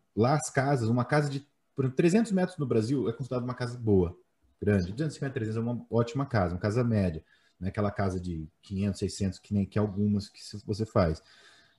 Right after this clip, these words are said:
É, em, por exemplo, na, no, no Oriente Médio, uma casa de trezentos lá é extremamente pequena. Lá o, a média é seiscentos, setecentos. Só que às vezes você não consegue cobrar o dobro do valor, cara. Tem,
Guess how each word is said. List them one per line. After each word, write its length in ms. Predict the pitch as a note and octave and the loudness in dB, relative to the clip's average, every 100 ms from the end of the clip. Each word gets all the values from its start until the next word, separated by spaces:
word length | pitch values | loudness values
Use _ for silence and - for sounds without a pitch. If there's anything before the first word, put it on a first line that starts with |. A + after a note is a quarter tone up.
| - | -2
É, 240 | A2 - _ _ _ _ | -2 -2 _ _ _ _
em, 400 | F3 A3+ A3+ D#3+ G#2+ F#2 | -2 0 0 -2 -4 0
por 100 | B2+ | 2
exemplo, 240 | A2 G#2+ | 4 4
na, 220 | G#2+ G#2+ G2 | 4 4 4
no, 260 | G#2+ G#2+ | 6 6
no 100 | G#2+ | 8
Oriente 320 | A2+ A2 G#2 F#2 | 8 6 4 2
Médio, 340 | G2+ C#3+ A#2+ | 4 4 4
uma 140 | A#2+ | 2
casa 240 | A#2+ C#3 C#3+ | 4 4 4
de 100 | C3 | 0
trezentos 640 | - A2+ F#2+ G#2+ G#2 G2+ | 4 6 6 4 4 2
lá 160 | G2+ G2+ | 0 2
é 60 | C#3+ | 2
extremamente 640 | D3+ E3+ - E3+ E3+ F#3 | 2 0 -2 0 0 -2
pequena. 480 | - - - E3+ C#3 | -4 -8 2 4 4
Lá 180 | A2 B2+ | 4 4
o, 300 | F3+ D#3 G#2+ | 2 2 2
a 60 | A#2 | 4
média 520 | A2+ B2+ G3 C3 G#2+ | 4 4 2 2 0
é 60 | F3 | 0
seiscentos, 560 | - A#3 - C4+ G3+ | 0 -2 0 0 0
setecentos. 640 | A#3+ A#3 - E3+ D#3+ - - _ _ _ _ _ _ | -2 -4 -2 0 0 -6 -20 _ _ _ _ _ _
Só 240 | - E3+ | 2 2
que 160 | E3 F#3+ | 4 4
às 180 | F#3 D3 | 4 6
vezes 160 | F3+ | 4
você 200 | F#3+ F#3 | 4 2
não 140 | G3 G#3 | 2 2
consegue 380 | A3 G3+ A3 A#3 | 0 4 4 6
cobrar 280 | G#3+ G#3+ | 6 8
o 40 | G#3+ | 8
dobro 320 | G3+ G3+ G3+ | 10 8 6
do 120 | G3 | 0
valor, 420 | G3+ A3+ F#3+ F3+ | 0 0 2 0
cara. 160 | - G#2 | -2 -4
Tem, 240 | - C#3 | -4 -8